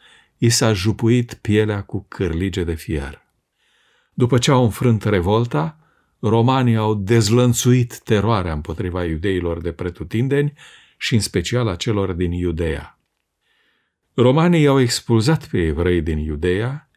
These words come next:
iar pe mulți i-a vândut ca sclavi. Atât de mulți iudei erau vânduți ca sclavi,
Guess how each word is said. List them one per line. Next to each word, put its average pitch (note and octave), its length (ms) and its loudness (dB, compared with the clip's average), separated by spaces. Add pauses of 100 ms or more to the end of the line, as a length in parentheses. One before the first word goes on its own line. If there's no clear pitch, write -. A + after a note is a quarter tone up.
iar A2 220 2
pe A2+ 140 0
mulți C#3+ 560 0
i-a G2+ 100 2
vândut F2 360 -4
ca - 160 -6
sclavi. - 640 -6 (560)
Atât D3+ 240 0
de D3+ 100 4
mulți D3 380 4
iudei A#2 360 4
erau G2 260 0
vânduți F#2 440 -4
ca F2+ 120 -6
sclavi, A#2+ 500 -2